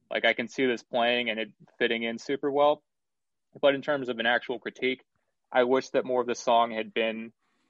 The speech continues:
a little more adventurous on the vocal end, because I think that the brass section works really well in this,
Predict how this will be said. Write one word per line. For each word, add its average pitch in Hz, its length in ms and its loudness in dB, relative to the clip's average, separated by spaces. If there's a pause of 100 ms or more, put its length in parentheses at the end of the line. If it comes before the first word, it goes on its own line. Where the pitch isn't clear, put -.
(140)
a 131 80 2
little 139 220 2
more 139 180 2
adventurous 123 560 0
on 113 140 -4
the 113 60 -6
vocal 110 340 0
end, 104 180 -6
because 113 240 -4
I 117 100 2
think 131 300 -6
that 117 180 2
the 110 80 -10
brass 143 320 4
section 139 360 -2
works 143 320 -6
really 127 220 -8
well 131 240 4
in 113 120 -6
this, 104 360 -8